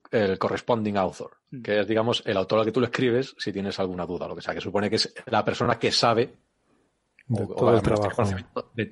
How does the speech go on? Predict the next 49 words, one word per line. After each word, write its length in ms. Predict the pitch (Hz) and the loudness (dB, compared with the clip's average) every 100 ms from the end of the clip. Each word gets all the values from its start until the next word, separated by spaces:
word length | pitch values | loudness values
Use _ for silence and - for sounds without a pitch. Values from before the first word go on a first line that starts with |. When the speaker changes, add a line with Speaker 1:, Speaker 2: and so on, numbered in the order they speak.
| - | -4
Speaker 1:
de 140 | 107 | -4
Speaker 3:
Sí. 60 | 98 | 0
Speaker 1:
todo 240 | 120 101 | 2 2
lo 80 | 95 | 2
que 100 | 95 | 0
está 180 | 92 101 | -2 -4
en 80 | 90 | -8
el 80 | |
paper, 320 | - 92 - 98 | -10 -10 -10 -8
no 100 | 98 | -4
solo 180 | 107 | 0
de 60 | 101 | 0
una 100 | 98 | 0
sección, 340 | - 85 87 | -4 -6 -6
sino 180 | 82 90 | -6 -10
de 60 | 85 | -4
todo. 120 | 98 | -4
Speaker 2:
Sí. 200 | 85 123 _ _ - | -2 -6 _ _ -16
Speaker 3:
Sí. 200 | - 101 - _ - - - - - | -2 -2 -2 _ -20 -18 -18 -18 2
Quiero 180 | 139 135 | 6 6
decir, 280 | 135 151 | 6 6
no, 200 | 151 151 | 6 6
simplemente 480 | 110 131 120 135 135 | 4 0 6 6 8
hacía 160 | 135 135 | 6 6
ese 120 | 139 | 6
comentario 380 | 135 139 139 147 | 6 6 6 6
en 40 | |
el 60 | 147 | 6
sentido 380 | 131 120 120 131 | 6 4 6 6
de 80 | 135 | 6
que, 340 | 131 120 113 - - _ _ | 6 6 6 0 -18 _ _
eh, 280 | - 135 - - | -12 -12 -12 -6
el 160 | 139 | -2
hecho 140 | 123 135 | 2 4
de 40 | |
que 40 | 120 | 2
escriba 340 | - 135 135 | 2 6 6
diez 160 | 120 - | 6 6
papers 320 | 131 127 120 | 6 4 4
al 100 | 131 | 6
año, 320 | 139 147 165 - | 8 8 6 -2
hay 140 | 110 | -8
gente 240 | 110 127 117 | 2 4 4
que 80 | |
lo 100 | 117 | 4
hace, 220 | 139 165 185 | 6 6 2
se 120 | 120 | 0
puede 200 | 113 113 | -2 -2
hacer, 280 | 110 143 | 0 0